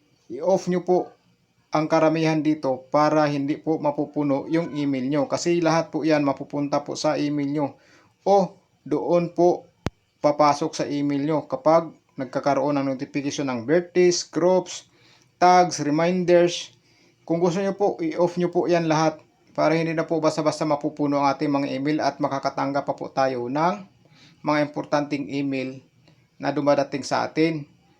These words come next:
Kasi, kasi ito, pag naka-on po kasi lahat yan, papasok po lahat yan doon sa email. Magdudubli po doon sa notification sa ating Facebook. Makakatanggap ka na sa Facebook, makakatanggap ka pa doon sa email. Kaya napupuno po ating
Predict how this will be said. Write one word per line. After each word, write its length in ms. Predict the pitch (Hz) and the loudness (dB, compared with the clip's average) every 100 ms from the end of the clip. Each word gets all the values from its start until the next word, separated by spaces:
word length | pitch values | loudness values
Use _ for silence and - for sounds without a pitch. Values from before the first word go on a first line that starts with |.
| _ _ | _ _
Kasi, 320 | 165 190 180 - - | -6 -4 -4 -6 -4
kasi 400 | 165 165 185 190 | -2 0 -2 0
ito, 320 | 170 147 143 - _ _ - | 2 2 0 -10 _ _ -2
pag 80 | 151 | 2
naka-on 480 | 160 185 208 202 190 | 4 6 6 4 2
po 80 | |
kasi 320 | 190 180 190 180 | 2 4 6 8
lahat 240 | 170 175 165 | 8 8 6
yan, 320 | 135 131 123 | 6 6 0
papasok 440 | - 147 143 156 - | 2 4 4 0 -2
po 160 | 156 | -2
lahat 320 | 143 143 143 - | 2 4 2 2
yan 160 | 143 139 | 2 2
doon 320 | 127 123 139 | 0 -2 0
sa 80 | 147 123 | -2 0
email. 480 | 131 143 175 156 - _ _ - 139 | 0 4 4 2 -4 _ _ -8 0
Magdudubli 720 | 143 160 175 175 156 170 170 | 2 6 6 6 6 4 6
po 160 | 175 | 4
doon 180 | 156 165 | 6 2
sa 220 | 151 156 | 4 4
notification 720 | 160 156 156 147 156 147 156 143 | 4 0 -2 -2 0 0 0 2
sa 160 | 143 | 4
ating 320 | 143 156 156 | 4 4 0
Facebook. 640 | 151 139 - 147 175 147 - _ - - | 0 -4 -2 4 6 4 -4 _ -20 -6
Makakatanggap 640 | 127 123 139 156 165 175 | -2 0 2 2 4 4
ka 60 | 175 | 2
na 80 | 170 | 0
sa 320 | 170 165 165 | 4 6 6
Facebook, 560 | 165 202 - 165 165 - | 4 -4 0 2 2 0
makakatanggap 640 | 143 147 151 151 151 147 | 0 2 2 0 0 0
ka 100 | 147 143 | 0 0
pa 80 | 139 | 0
doon 140 | 143 | 0
sa 80 | 143 | 0
email. 320 | 127 123 135 | -2 -2 -4
Kaya 240 | 135 143 139 | 0 0 0
napupuno 480 | 135 131 135 131 | -2 -6 -6 -6
po 160 | 135 131 | -2 0
ating 400 | 131 147 165 | 0 0 -2